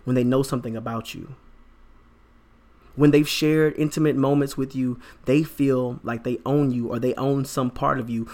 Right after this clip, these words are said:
When they've done things for you, they feel like they own some part of you. And I'm here to tell you, and I'm telling myself, that is a lie.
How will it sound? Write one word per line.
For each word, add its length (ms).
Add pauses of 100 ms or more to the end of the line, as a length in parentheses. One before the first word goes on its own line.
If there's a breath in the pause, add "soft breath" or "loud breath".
(100)
When 120
they've 200
done 220
things 320
for 200
you, 160
they 140
feel 300
like 180
they 200 (100)
own 320
some 320
part 340
of 180
you. 240 (360 loud breath)
And 320 (280)
I'm 220
here 140
to 80
tell 300
you, 280
and 100
I'm 80
telling 240
myself, 460 (220 loud breath)
that 140
is 120
a 80
lie. 480